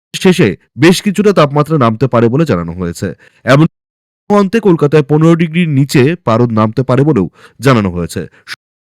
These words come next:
পশ্চিমের জেলায় দশ ডিগ্রি বা তার নিচে তাপমাত্রা নেমে যেতে পারে বলে পূর্বাভাস। ক্ষেত্রে ঘন কুয়াশার সতর্কবার্তা জারি করেছে হাওয়া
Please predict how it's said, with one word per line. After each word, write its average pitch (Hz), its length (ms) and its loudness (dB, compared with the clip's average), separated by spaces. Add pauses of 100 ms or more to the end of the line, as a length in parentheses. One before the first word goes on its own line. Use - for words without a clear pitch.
(600)
পশ্চিমের 214 480 4
জেলায় 156 360 4 (280)
দশ 143 240 6
ডিগ্রি 180 300 0
বা 170 120 0
তার 143 240 2
নিচে 131 260 0
তাপমাত্রা 127 460 -4
নেমে 101 260 2
যেতে 95 160 -4
পারে 113 220 0
বলে 143 160 -2
পূর্বাভাস। 87 480 -10 (1080)
ক্ষেত্রে 165 280 0 (460)
ঘন 123 260 2
কুয়াশার 180 420 2
সতর্কবার্তা 135 600 0
জারি 110 200 0
করেছে 110 320 -4
হাওয়া 101 260 -2